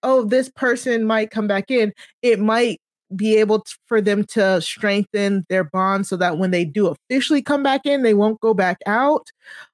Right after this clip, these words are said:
But also that's stupid. I don't know. I don't, am I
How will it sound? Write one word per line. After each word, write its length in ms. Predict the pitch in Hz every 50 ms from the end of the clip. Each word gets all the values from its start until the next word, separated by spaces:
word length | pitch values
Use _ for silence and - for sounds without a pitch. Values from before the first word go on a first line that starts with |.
| _ _ _ _ _ -
But 140 | 269 262 254
also 280 | 262 262 247 254 247
that's 220 | 226 214 214 202 -
stupid. 480 | - - 180 165 151 - 147 151 - - _ _
I 100 | - 220
don't 160 | 240 254 247 240
know. 200 | 233 208 190 180
I 180 | - - 220
don't, 420 | 214 165 185 240 233 226 185 - - _
am 160 | - 220 220
I 240 | 233 233 233 233 220